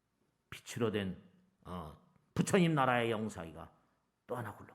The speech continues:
마음의 나라의 영사기. 그러니까 낮에 돌아가는 영사기하고 밤에 돌아가는 영사기가 이게 달라, 전혀 달라. 그렇기 때문에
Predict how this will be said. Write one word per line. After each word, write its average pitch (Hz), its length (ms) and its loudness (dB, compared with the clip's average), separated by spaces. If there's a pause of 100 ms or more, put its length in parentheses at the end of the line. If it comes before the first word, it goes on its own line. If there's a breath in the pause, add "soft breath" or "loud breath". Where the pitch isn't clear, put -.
(120)
마음의 185 500 10
나라의 151 300 4
영사기. 110 320 -8 (880)
그러니까 147 260 6
낮에 160 240 10
돌아가는 202 380 8
영사기하고 185 880 4
밤에 202 260 8
돌아가는 185 300 8
영사기가 156 400 4
이게 143 120 -2
달라, 170 260 4
전혀 165 220 0
달라. 120 180 -6 (4000)
그렇기 143 280 0
때문에 165 580 2